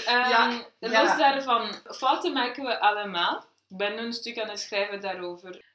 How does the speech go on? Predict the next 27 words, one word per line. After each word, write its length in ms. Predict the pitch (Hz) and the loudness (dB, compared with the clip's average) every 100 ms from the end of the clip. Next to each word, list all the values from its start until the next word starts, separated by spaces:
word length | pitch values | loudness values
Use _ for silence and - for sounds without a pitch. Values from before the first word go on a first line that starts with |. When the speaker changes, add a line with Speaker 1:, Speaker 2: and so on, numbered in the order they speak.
| _ | _
Speaker 2:
Dat, 520 | 185 202 190 - - 175 | -2 0 0 -4 -14 -8
dat 340 | 196 190 - | -6 -6 -6
wij 200 | 196 202 | -2 0
allemaal 460 | 214 226 220 202 220 | 2 0 0 0 0
wel 120 | 214 | -4
privileges 640 | - 214 202 196 214 214 208 | -8 -14 -8 -6 -6 -6 -8
hebben. 240 | 190 190 | -10 -10
We 100 | 185 | -14
kunnen 400 | - 208 208 208 | -12 -12 -12 -12
niet 260 | 220 220 196 | -12 -12 -10
bewust 380 | 202 196 214 - | -8 -8 -10 -8
zijn 300 | 220 220 214 | -6 -6 -8
van 360 | 196 190 185 - | -8 -8 -12 -10
alles. 540 | - 190 202 277 294 202 | -4 -2 -2 -4 -6 -6
We 100 | 196 | -6
leren 360 | 196 208 214 | -4 -4 -4
allemaal 600 | - 190 196 180 170 175 165 | -6 -8 -6 -4 -4 -4 -4
bij. 320 | 175 160 - _ _ - - | -2 -2 -8 _ _ -20 -14
Speaker 1:
Ja. 200 | - 190 | -2 0
Speaker 2:
Eh, 60 | 185 | 2
het 140 | 180 | -2
is 160 | 202 196 | -8 -8
heel 240 | 214 220 | -4 -2
belangrijk 480 | 226 208 214 226 226 | -2 -2 -2 -4 -6
om 140 | 208 202 | -8 -8
zich 200 | 202 196 | -8 -6
daar, 300 | 190 190 | -4 -4